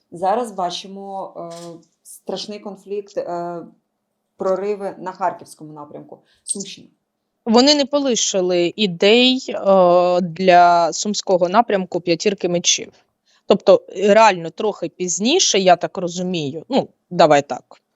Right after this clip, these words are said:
Speaker 2: не, це не, ну, навряд чи там на якийсь прям найближчий, на найближчі дні. Я би все-таки із того, що я бачу, брала би там тижні все-таки, плюс-мінус. Але від, ем,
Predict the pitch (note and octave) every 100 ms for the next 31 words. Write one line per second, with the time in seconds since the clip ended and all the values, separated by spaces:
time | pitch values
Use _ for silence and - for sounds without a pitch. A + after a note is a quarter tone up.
0 | _ G3+ G#3 G3 F#3 - G#3+ F#3 E3 D#3+
1 | G3+ F3+ - F#3+ G3 F#3+ E3+ D#3 E3 -
2 | D#3+ E3 F3 F3 D3+ - - - D#3+ D3+
3 | D#3+ E3+ E3+ E3 C3+ - D#3+ C#3+ C#3 D3
4 | E3 F3+ D#3+ E3+ E3+ E3+ F3 D#3 - -
5 | D#3+ C4 F#4+ - - - G#3 F#3+ F#3+ F3
6 | - F3+ D#3+ - E3+ - G3 - F#3 F#3+
7 | - F#3+ E3 F3 D3+ - E3 E3+ - F#3
8 | F3+ E3 D3+ D#3+ - C#3+ C#3+ G#3+ C4+ G3+
9 | D3+ - - D3 - C#3+ - - F3 -
10 | F3+ D3+ - - - - - - - F#3+
11 | F3+ A3 G3+ F#3+ A3+ - C#3+ C#3 G3 F#3
12 | F3+ E3+